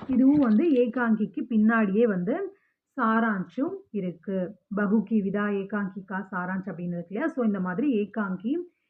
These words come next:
எல்லா லெசனுக்குமே வந்து சாராஞ்ச் இந்த மாதிரி நாம வரும் எக்ஸாமுக்கு. ஓகேவா? அடுத்து "கிசி தோ பாத்ரு கா பரிச்சய தீஜியே." இது வந்து கேரக்டர்ஸ் சொல்லுவோம் இல்லையா? ஆ, ஏதாவது ரெண்டு பேர்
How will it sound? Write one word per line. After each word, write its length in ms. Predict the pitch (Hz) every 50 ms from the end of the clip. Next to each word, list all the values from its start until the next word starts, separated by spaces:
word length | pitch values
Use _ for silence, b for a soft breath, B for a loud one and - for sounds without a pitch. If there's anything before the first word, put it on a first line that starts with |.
| b b
எல்லா 360 | - 233 233 240 262 277 285 262
லெசனுக்குமே 560 | 247 226 226 - 233 226 220 - 208 220 247
வந்து 280 | 247 226 214 302 302 -
சாராஞ்ச் 680 | - 226 208 214 220 226 226 226 233 226 - - - - _ _ _ _
இந்த 160 | 220 214 214
மாதிரி 320 | 208 202 202 185 220 320
நாம 360 | 339 294 214 196 190 233 320 392 381 - _ _ _ _ _ _ _ _
வரும் 360 | - 196 208 202 185 170 - _ _ 202
எக்ஸாமுக்கு. 480 | 190 170 156 190 185 175 175 170 - - _
ஓகேவா? 400 | 226 - _ 220 190 208 233 185 185 - _ _ _ _ _ _ _ _ _ _ _ _
அடுத்து 640 | - 220 220 214 - - 214 208 254 311 320 - _ _ _ _ _ _ -
"கிசி 340 | 320 - - - 320 320 311 220
தோ 320 | 247 254 262 277 311 - -
பாத்ரு 440 | 262 233 220 247 247 - 277 269 -
கா 240 | - 254 262 277 269
பரிச்சய 480 | - 214 202 220 214 - - 240 240 233
தீஜியே." 380 | 175 196 196 185 156 202 220 214
இது 120 | 226 233
வந்து 240 | 214 220 269 370 - -
கேரக்டர்ஸ் 600 | 269 233 226 247 262 254 - 254 226 - - _
சொல்லுவோம் 260 | - 208 208 196 190
இல்லையா? 380 | 185 180 220 294 311 247 196 B B B B B B B B -
ஆ, 280 | 240 233 233 226 220
ஏதாவது 600 | 220 226 226 226 220 247 240 240 220 254 392 392 381 -
ரெண்டு 440 | 240 233 240 254 269 277 262 277 -
பேர் 360 | - 240 208 208 - -